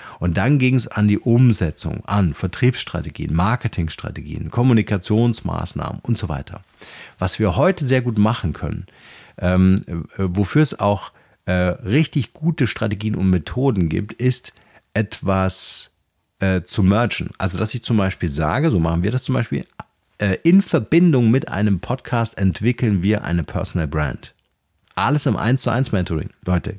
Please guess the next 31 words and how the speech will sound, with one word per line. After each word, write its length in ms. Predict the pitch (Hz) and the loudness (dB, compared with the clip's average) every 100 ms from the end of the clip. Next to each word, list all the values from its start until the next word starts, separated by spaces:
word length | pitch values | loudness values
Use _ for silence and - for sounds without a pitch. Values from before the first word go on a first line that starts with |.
| - | -10
Kein 380 | - 120 151 160 _ _ | -4 -2 0 -2 _ _
Gruppen-Mentoring, 1700 | - 131 170 98 76 - - - - _ _ 95 92 82 71 69 - _ _ - | -2 -2 2 0 0 -6 -20 -20 -20 _ _ -2 0 0 -2 -4 -10 _ _ -6
Coaching 540 | 101 87 80 71 - - - | -2 -2 -2 -4 -8 -14 -6
oder 220 | 95 87 | 0 0
was 340 | 85 - - | 0 -4 -8
auch 160 | - - | -8 -6
immer, 380 | 87 76 - - - | -4 -4 -6 -10 -2
ja? 220 | 90 - - | -2 -2 -6
<laughs> 40 | 95 - 98 - - - - - - - - - - | -6 -2 -2 -2 -12 -10 -10 -14 -20 -20 -18 -20 -10
So, 260 | - 92 - - - - | -2 -2 -2 -16 -18 -2
das 200 | 98 - | -2 0
heißt, 460 | 123 135 - - - | 2 2 0 -8 -6
der 140 | 101 87 | -4 -4
Podcast, 800 | - 170 - - 76 80 117 - | 0 -2 -2 -4 -2 0 -2 0
wenn 80 | 92 | 0
ich 140 | 90 | 2
sage, 260 | 101 110 90 | 0 0 -2
das 160 | 90 | -2
Ergebnis 500 | 87 78 147 170 139 | -4 0 0 2 0
am 120 | 90 - | 0 2
Ende 180 | 131 | 2
wird 140 | 101 98 | 2 0
ein 80 | 90 | -2
Podcast 540 | 139 - - 92 - | -2 -4 -4 -6 -2
sein, 200 | 98 110 | 2 4
mit 160 | 104 123 | 2 2
dem 160 | 139 | 2
du 80 | 135 | 4
Neukunden 760 | 120 113 131 175 - 175 165 | 4 4 4 2 2 0 2
im 120 | 131 127 | 0 0
Digitalvertrieb 1080 | 131 - 113 143 - 104 - 113 107 - | 0 -2 -2 -2 -2 -2 0 2 2 0